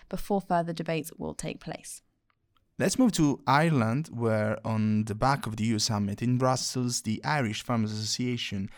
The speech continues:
Speaker 2: has launched a Brexit emergency policy paper, which sets a three-step plan to mitigate the damage to Irish farming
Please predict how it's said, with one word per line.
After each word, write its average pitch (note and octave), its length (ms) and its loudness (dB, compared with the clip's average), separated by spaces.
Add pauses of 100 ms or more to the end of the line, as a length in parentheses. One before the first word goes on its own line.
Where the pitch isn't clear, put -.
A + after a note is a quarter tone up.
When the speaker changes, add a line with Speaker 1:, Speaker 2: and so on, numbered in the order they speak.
(140)
Speaker 2:
has A2 280 -4
launched D3+ 480 2
a G#2+ 240 -4
Brexit A2+ 760 -2
emergency G#2+ 720 -2
policy G#2 600 -6 (140)
paper, G#2+ 480 -8 (400)
which A#2+ 180 2
sets C3 300 2
a A2 60 0
three-step - 960 -2 (160)
plan A2+ 480 0 (300)
to - 100 -2
mitigate B2 460 2
the G#2 60 -2
damage G#2+ 680 -2
to G2 320 -4
Irish B2 400 2
farming G#2 640 -2